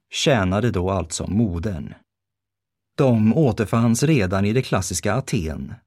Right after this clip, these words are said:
och beskrevs ofta i negativa termer.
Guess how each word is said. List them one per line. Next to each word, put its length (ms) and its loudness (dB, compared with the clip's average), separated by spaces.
och 300 -6
beskrevs 600 -2
ofta 580 -2
i 160 -2
negativa 760 -4
termer. 640 -8